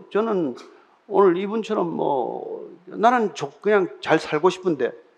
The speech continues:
그냥 뭐 소심해 보이지만은 그냥, 예, 하루하루 즐겁게 살고 싶은데 아니, 아니, 하루하루 이렇게 즐겁게 살 수 있어요.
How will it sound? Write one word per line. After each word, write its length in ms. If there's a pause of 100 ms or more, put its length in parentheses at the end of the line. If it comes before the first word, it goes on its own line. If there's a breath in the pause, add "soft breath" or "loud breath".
(120)
그냥 260 (560 soft breath)
뭐 380
소심해 480
보이지만은 580
그냥, 400 (580)
예, 280 (340)
하루하루 400
즐겁게 320
살고 280
싶은데 360 (400 loud breath)
아니, 260
아니, 180
하루하루 520
이렇게 160
즐겁게 460
살 280
수 180
있어요. 540